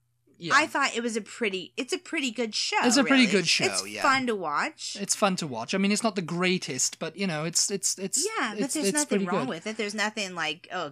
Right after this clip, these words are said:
Speaker 2: God, I can't stand that show."
Speaker 1: Yeah.
Speaker 2: I mean, not for, I didn't,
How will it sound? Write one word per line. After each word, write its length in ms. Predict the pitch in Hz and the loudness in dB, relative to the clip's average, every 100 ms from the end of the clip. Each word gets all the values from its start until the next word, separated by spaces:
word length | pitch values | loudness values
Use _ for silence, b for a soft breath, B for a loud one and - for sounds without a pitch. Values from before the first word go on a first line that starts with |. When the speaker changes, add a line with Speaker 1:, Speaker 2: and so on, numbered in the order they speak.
| 139 | -10
Speaker 2:
God, 220 | 165 151 | -12 -10
I 80 | 147 | -12
can't 320 | 156 147 135 | -14 -14 -14
stand 340 | - 143 160 | -10 -10 -8
that 220 | 107 - | -12 -10
show." 100 | - | -6
Speaker 1:
Yeah. 340 | 170 156 139 127 | -2 -2 -2 -4
Speaker 2:
I 80 | 165 | -6
mean, 100 | 170 | -2
not 220 | 208 233 | 0 0
for, 160 | 220 - | -2 -2
I 140 | 156 214 | 2 2
didn't, 240 | 160 - | 0 -14